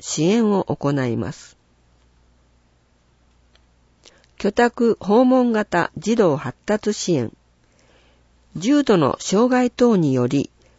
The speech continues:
外出が著しく困難な障害児に対し、居宅を訪問し、日常生活における基本的な動作の指導、知識技能の習得、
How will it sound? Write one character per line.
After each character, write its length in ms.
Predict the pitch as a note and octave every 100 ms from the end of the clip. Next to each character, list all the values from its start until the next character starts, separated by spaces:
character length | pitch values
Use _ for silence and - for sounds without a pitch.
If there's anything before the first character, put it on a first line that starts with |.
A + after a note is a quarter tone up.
| -
外 240 | B2 E3 A3+
出 240 | - F#3
が 180 | F3+ D3+
著 440 | - - G#3+ B3+ B3
し 160 | -
く 120 | - B2
困 340 | - B3 A#3
難 200 | F#3 D3
な 140 | B2 G2
障 340 | - F#3 A#3+
害 220 | A#3 G#3
児 140 | F#3 C#3+
に 120 | B2+
対 280 | D#3 E3 D#3+
し、 260 | - A2+ _ _ _ _ _ _ -
居 120 | F3
宅 400 | - C4 - A#3+
を 120 | A3 -
訪 300 | - G3 A3+
問 260 | G3+ F#3+
し、 300 | - E3+ D#3+ _ _ _ -
日 340 | D3+ E3+ B3+ B3
常 200 | B3+ C4
生 220 | A#3 A#3+
活 300 | F3+ - D3
に 120 | B2+
お 100 | B2+
け 200 | - C#3+
る 160 | A#2+ - _ _ -
基 200 | - F#3+
本 160 | B3+ B3+
的 260 | B3 -
な 160 | A#3 A3+
動 240 | A3+ A3+
作 180 | - D3+
の 120 | B2+ -
指 240 | B2 C3+
導、 220 | C#3 B2+ _ _ _ _ _ _ -
知 180 | C4
識 320 | C4+ - D#3+ D#3
技 140 | G#3+
能 240 | B3 G3+
の 160 | D3 A2+
習 300 | - D3+ E3+
得、 400 | D#3 C#3+ C3